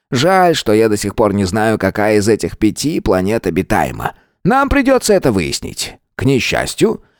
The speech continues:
ранние исследования не дали нам детальной картины. Они лишь изучили положение звезд, тип их движения и спектральную характеристику». Значит,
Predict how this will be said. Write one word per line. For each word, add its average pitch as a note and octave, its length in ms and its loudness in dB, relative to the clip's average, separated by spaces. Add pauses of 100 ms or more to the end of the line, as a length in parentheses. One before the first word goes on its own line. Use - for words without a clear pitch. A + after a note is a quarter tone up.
(100)
ранние F#3+ 560 2
исследования G3 680 2
не G3+ 140 2
дали D#3 320 2
нам D3 220 0
детальной G2+ 500 0
картины. C#2+ 680 -6 (140)
Они C3+ 260 0
лишь E3 220 2
изучили D3+ 600 2
положение F#2+ 640 0
звезд, F3 520 -2 (280)
тип B3 280 2
их F#2+ 140 0
движения G3 520 2
и G3 40 4
спектральную A#2+ 760 2
характеристику». C3 960 0 (500)
Значит, G#2 500 -2